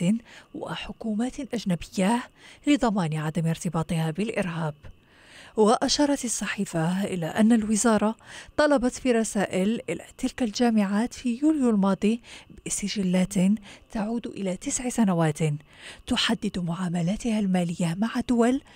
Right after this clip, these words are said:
منها قطر والصين. والتحقيقات بشأن التمويل القطري المشبوه للجامعات الأمريكية كانت تجرى بهدوء، بينما كان أمير قطر في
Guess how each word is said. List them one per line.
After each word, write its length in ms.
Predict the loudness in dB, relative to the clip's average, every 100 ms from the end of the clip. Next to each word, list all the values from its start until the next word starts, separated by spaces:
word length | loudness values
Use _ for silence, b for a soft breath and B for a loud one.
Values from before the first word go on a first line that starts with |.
| B B B
منها 320 | 2 2 -2 -4
قطر 380 | -4 0 -2 -2 -10 _ -4
والصين. 580 | 0 0 0 -4 -4 -8 _ _ _ _ _ _
والتحقيقات 760 | 2 2 0 -2 -2 0 0 0
بشأن 340 | 0 0 0
التمويل 440 | -4 0 4 4 4
القطري 460 | -2 -6 -4 -4 -2 0
المشبوه 520 | 2 2 0 -2 0
للجامعات 760 | 0 0 2 2 2 2 0 -2
الأمريكية 880 | -2 -2 -2 -6 -6 -4 -2 -4 -8 -16 B B B -12
كانت 380 | -10 -10 -12
تجرى 320 | -8 -6 -4 -2
بهدوء، 560 | 0 0 2 2 2 -4 -20 B B
بينما 420 | 2 2 2 -2
كان 240 | -4 -4 -4 0
أمير 260 | 4 4 2
قطر 460 | -2 -4 -2 -2 -4 B B B
في 140 | -16